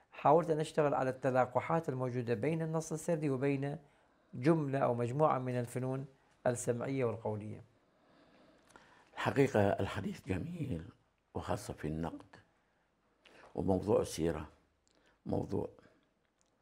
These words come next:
Speaker 2: يعني حساس جدًا، لأنه تحليل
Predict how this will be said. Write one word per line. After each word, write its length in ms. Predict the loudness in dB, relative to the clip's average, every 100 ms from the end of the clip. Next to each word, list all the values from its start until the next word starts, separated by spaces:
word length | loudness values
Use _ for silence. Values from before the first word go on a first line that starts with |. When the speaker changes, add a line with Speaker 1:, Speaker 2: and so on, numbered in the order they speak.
| _ _ -8
Speaker 2:
يعني 760 | -8 -6 -8 -6 -8 -10 -12 -14 -14 -16 -18 -14
حساس 600 | -10 -8 -4 -4 -4 -10
جدًا، 520 | -12 -12 -12 -12 -12 -20 _ _ _ _ -20 -20 _ -2
لأنه 560 | 0 2 0 -2 -4 -8 -18 _ _ _ _ _ _ _ _ _ _
تحليل 580 | -2 -2 -2 -2 -4